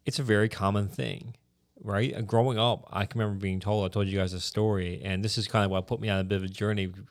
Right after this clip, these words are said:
trying to understand what God's grace is and what it means to be saved. Um, I was like, I was going through a, a rough patch, and I was like, "I just don't know what to do with being Christian anymore." Like, I was really struggling with that, right? I was fifteen years old,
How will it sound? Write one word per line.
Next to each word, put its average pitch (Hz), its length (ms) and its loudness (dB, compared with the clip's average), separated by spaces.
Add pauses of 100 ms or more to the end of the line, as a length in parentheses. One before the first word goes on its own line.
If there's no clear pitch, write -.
(140)
trying 104 200 -2
to 98 60 -2
understand 95 440 -2
what 95 180 -4
God's 95 300 -4
grace 98 480 -4
is 107 560 -4 (500)
and 95 80 -4
what 98 140 2
it 92 60 -4
means 120 320 0
to - 60 -10
be 98 120 0
saved. 95 420 -4 (540)
Um, 87 500 0
I 90 120 -10
was 95 140 -4
like, 92 380 -8
I 101 100 -2
was 104 140 0
going 147 240 4
through 131 180 2
a, 95 60 6
a 92 160 -2
rough 95 320 2
patch, 90 400 -2
and 92 80 -4
I - 20 -2
was 92 140 -4
like, - 100 -12
"I 101 80 0
just 131 200 0
don't 131 160 -4
know 95 340 -2 (500)
what 104 180 0
to 101 60 -4
do 101 200 0
with 95 120 -4
being 90 220 -4
Christian 95 400 -6
anymore." 87 320 -6
Like, 90 120 -6
I 95 40 -4
was 92 100 -4
really 117 180 0
struggling 98 400 -4
with 92 120 -8
that, 90 180 -4
right? 104 180 -2
I 101 40 -4
was 98 100 -6
fifteen 101 320 -4
years 92 200 -4
old, 90 280 -6